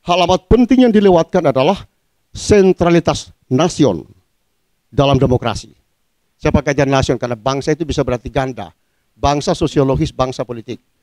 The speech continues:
Jadi nasion lebih pas itu. Jadi sehubungan dengan kinerja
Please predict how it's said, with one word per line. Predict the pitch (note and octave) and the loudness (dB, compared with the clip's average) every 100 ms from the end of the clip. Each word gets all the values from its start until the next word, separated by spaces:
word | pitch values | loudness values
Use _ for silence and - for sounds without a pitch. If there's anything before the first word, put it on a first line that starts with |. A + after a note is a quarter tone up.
| _ A#2+ | _ -4
Jadi | B2 | 2
nasion | C3+ C3 D#3+ | 2 2 2
lebih | C#3 - | 0 0
pas | - G2+ | -4 -6
itu. | G#2+ - C#2+ _ _ _ _ F2 E2+ _ _ _ _ _ _ _ _ _ _ _ _ _ - | -10 -16 -20 _ _ _ _ _ _ _ _ _ _ _ _ _ _ _ _ _ _ _ 0
Jadi | C#3+ A#3 A#3+ - _ _ - | 2 2 0 -8 _ _ 0
sehubungan | F#3+ F#3 G3 F#3 | 2 4 4 4
dengan | F#3+ F3 | 4 2
kinerja | - _ _ _ _ _ - C#3 | -2 _ _ _ _ _ -6 0